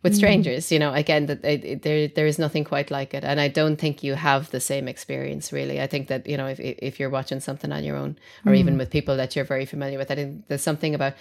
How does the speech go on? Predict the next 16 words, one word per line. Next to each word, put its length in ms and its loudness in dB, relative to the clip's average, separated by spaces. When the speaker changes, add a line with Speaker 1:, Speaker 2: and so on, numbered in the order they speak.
Speaker 1:
it's 100 -6
like 140 6
going 180 2
to 180 -2
a 40 -2
concert, 460 0
you 80 6
know, 100 4
you 120 4
can 120 6
listen 280 2
to 200 0
wonderful, 520 6
you 80 4
know, 140 2
sound 540 -2